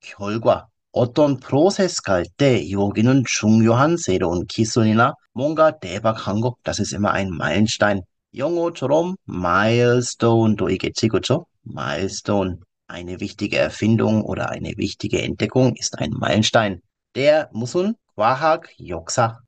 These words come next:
자, 이런 거는 보여준다. Also Astrologie und Signaturenlehre 등등. 뭘 보여준다? Dass Menschen seit Jahrtausenden, 몇 천 년 동안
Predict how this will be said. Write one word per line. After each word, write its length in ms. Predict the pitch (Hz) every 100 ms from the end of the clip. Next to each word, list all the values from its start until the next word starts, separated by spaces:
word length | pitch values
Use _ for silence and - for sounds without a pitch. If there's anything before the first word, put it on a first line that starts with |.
| -
자, 120 | 107
이런 240 | - 185 208
거는 280 | 196 156 123
보여준다. 680 | 92 101 101 107 117 226 - _
Also 260 | 87 - -
Astrologie 800 | 87 - - 87 - - 135 147
und 180 | 92 90
Signaturenlehre 760 | - - 120 - 101 104 113
등등. 360 | 117 120 180 262 - -
뭘 260 | 90 95
보여준다? 600 | - 110 117 117 143 208 - _ _ -
Dass 240 | 104 -
Menschen 480 | 90 113 147 - 170
seit 400 | - 107 98 -
Jahrtausenden, 1080 | 85 87 - - 87 98 92 98 104 151 98
몇 240 | 90 92
천 240 | - 101 95
년 260 | 98 95 -
동안 560 | 80 85 85 104 202